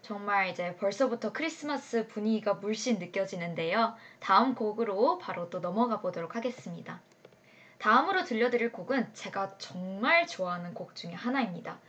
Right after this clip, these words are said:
생각보다 이 노래를 모르시는 분들도 많으실 텐데요. 우선 제가 소개해드릴 가수는 바로 루카스 그램이라는 분입니다.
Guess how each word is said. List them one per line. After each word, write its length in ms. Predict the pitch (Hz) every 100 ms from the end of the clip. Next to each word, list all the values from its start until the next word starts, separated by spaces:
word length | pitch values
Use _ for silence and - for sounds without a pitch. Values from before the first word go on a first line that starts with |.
| - - - - -
생각보다 840 | - 381 392 415 415 392 381 349
이 260 | 302 247 254
노래를 720 | 208 202 240 277 226 220 214
모르시는 760 | 185 196 294 359 359 320 302
분들도 360 | 240 214 196 196
많으실 460 | 180 175 202 233 208
텐데요. 600 | 202 175 175 220 226 - - - - - -
우선 840 | 240 233 277 254 254 247 233 220
제가 340 | - 226 226 277
소개해드릴 960 | 330 381 381 359 302 269 262 254 254
가수는 1000 | 247 - 220 214 - _ _ - 240 240
바로 260 | - 190 190
루카스 600 | 202 226 - 415 - 359
그램이라는 920 | - 220 180 196 311 208 180 170 175
분입니다. 500 | 190 220 208 175 147